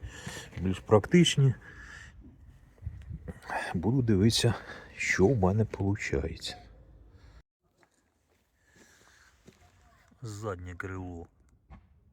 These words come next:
виставлене по оригінальним точкам кріплення. Ну, має вигляд якогось кросового мотоцикла. Бо перед цим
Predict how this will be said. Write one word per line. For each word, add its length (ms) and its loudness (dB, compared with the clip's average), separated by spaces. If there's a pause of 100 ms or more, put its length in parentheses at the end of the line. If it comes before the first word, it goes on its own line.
(120)
виставлене 720 -10 (500)
по 320 -12
оригінальним 1000 -6 (500)
точкам 540 -8
кріплення. 680 -4 (2500)
Ну, 160 -8
має 320 -6
вигляд 400 -6 (840)
якогось 560 -8 (300)
кросового 600 -4
мотоцикла. 720 -6 (1200)
Бо 100 -6
перед 320 -4
цим 300 0